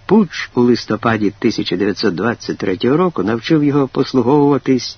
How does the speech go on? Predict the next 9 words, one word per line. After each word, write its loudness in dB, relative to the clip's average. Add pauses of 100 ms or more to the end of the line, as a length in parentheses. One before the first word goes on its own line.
(120)
легальними -2
засобами, -6 (680)
масовими 2
зборищами, 0
виборчими -4
процедурами 0 (440)
та 0
політичним 0
шантажем. -4